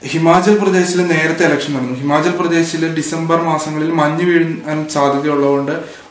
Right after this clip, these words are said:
ഇലക്ഷൻ ഹിമാചൽ പ്രദേശിൽ മാത്രം നേരത്തെ നടത്തി. അതായത് നാൽപത്തഞ്ച് ശതമാനം, അമ്പത് ശതമാനത്തിൽ താഴെയാണ് ഇലക്ഷൻ വന്ന്, ഏഹ്, വോട്ടിംഗ് പെർസെന്റേജ് ഉണ്ടായിരുന്നുള്ളൂ.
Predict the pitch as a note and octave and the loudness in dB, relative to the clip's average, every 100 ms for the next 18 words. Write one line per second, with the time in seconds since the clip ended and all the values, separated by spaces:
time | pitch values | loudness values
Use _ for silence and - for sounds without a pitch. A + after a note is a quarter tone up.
0 | - C#3 D3 D#3 F3 E3+ D3+ C#3+ D3 E3+ | -2 0 2 0 -2 -2 0 2 2 0
1 | D#3+ D3+ C#3+ D3+ C#3 C3 D3 C#3+ B2+ - | 0 -2 -2 -2 -2 -2 -4 -2 -4 -4
2 | B2+ A2 G#2 A2 - - - - - - | -8 -8 -12 -14 -18 -20 -20 -20 -20 -20
3 | - - - C3+ D3 D#3+ D3+ D3 D3+ F#3 | -20 -20 -4 2 2 2 0 0 2 0
4 | F#3 F#3+ - D3 C3+ B2+ C#3 E3 F3+ F3 | 0 0 -2 -2 0 0 2 2 2 2
5 | E3 D#3+ E3 E3 D3 D3+ D#3 D3+ D#3 C#3 | 0 0 -2 2 4 4 2 0 0 0
6 | C#3 - D3 C#3+ C3+ C3+ - - C3 B2+ | -2 -4 -4 -2 -2 -4 -10 -6 -2 0
7 | B2 - C#3 - E3 D#3+ D3+ D3 C#3+ C#3+ | 0 0 -2 0 0 0 0 0 2 2
8 | C#3 C3 B2+ B2+ B2 C3+ | 2 0 0 -2 -4 -4